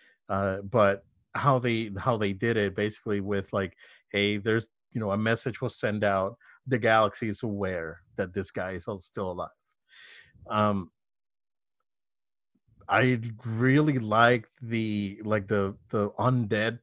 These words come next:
Palpatine. It was really scary. It was really good.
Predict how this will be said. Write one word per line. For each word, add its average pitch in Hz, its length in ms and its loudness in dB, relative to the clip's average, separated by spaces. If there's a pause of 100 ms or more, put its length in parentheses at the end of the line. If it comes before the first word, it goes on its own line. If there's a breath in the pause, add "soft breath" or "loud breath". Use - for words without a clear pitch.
Palpatine. 143 720 -2 (880)
It 117 60 -2
was 120 200 -2
really 113 360 0
scary. 127 760 0
It 107 60 -4
was 107 180 -8
really 117 300 -4
good. 123 440 0